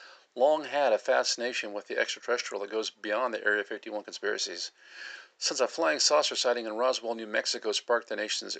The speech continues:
U F O craze in nineteen forty-seven, thousands of sightings have been reported across the country over the past seventy-five years, including the Silver State."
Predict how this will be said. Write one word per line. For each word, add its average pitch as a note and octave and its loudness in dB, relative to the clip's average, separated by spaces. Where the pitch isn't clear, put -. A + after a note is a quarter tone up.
U A#2+ -4
F A2+ -2
O G#2 2
craze A2+ 0
in A2 -6
nineteen G#2+ -6
forty-seven, G#2 -2
thousands C#3+ 0
of G#2 -6
sightings B2 2
have G#2+ -2
been G#2+ -4
reported G#2 -6
across A#2+ 0
the - -6
country A#2+ -6
over G#2 -4
the G2 -10
past G2+ 2
seventy-five G#2+ 0
years, G#2 -2
including D#3 -6
the G#2+ -6
Silver A2 0
State." A2 -4